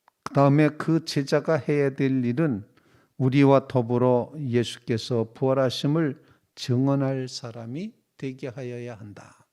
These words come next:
자격은 딱 주님과 함께했던 사람이고 할 일은 예수님의 부활을 증언하는 것입니다. 이 자리가 비어 있었는데 이 빈 한 자리를 채워야 된다.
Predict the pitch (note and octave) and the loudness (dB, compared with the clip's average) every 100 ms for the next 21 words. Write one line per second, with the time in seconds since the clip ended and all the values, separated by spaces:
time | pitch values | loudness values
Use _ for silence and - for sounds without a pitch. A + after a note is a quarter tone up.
0 | _ _ _ _ _ - _ _ _ _ | _ _ _ _ _ -20 _ _ _ _
1 | - B2 E3 D3+ F3+ E3 G3 F3+ _ - | -14 -8 -6 -4 -6 -4 -6 -6 _ -8
2 | F3 F#3+ F#3 G3 - B3+ A#3 A3 F#3+ - | -6 -6 -4 -4 -2 -6 -4 -4 -4 -6
3 | F#3 C3 C#3 C3 A2+ G#2 C3 G3+ A3+ _ | -6 -4 -4 -2 -4 -6 -8 -10 -12 _
4 | _ - - A#3 F3 C#3 C#3 G3+ A#2+ - | _ -10 -4 -2 0 0 2 0 -2 -12
5 | _ _ B2+ D#3+ - F3 F3 E3+ E3+ - | _ _ -4 -4 -4 -8 -8 -8 -10 -10
6 | A#2+ A#2+ A2+ C3 D#3 _ - F3+ F#3+ D#3 | -8 -8 -6 -10 -14 _ -6 -2 0 -2
7 | C3 A2+ G#2 - B2 G#2+ - _ _ _ | -4 -6 -10 -16 -20 -20 -20 _ _ _
8 | _ _ _ _ D3 F3+ F3 - C#3+ D3+ | _ _ _ _ -8 -6 -8 -8 -6 -6
9 | D3 D3+ D3+ D3 D3 C3 A2+ C3 A#2 A#2 | -6 -8 -6 -6 -4 -4 -8 -10 -10 -10
10 | C3 D#3 E3 - _ _ - C#3 D3+ D3 | -10 -10 -12 -14 _ _ -14 -10 -10 -12
11 | D3+ C#3 F3+ D#3+ C3 A2+ B2 G3 G#2+ _ | -14 -12 -12 -8 -8 -6 -2 -2 -2 _
12 | _ _ _ - A3+ F3+ F3 D#3+ D3 C3+ | _ _ _ -8 -4 -2 0 0 -2 -2
13 | C3+ C3+ A#2+ A2 | -2 -2 -4 -12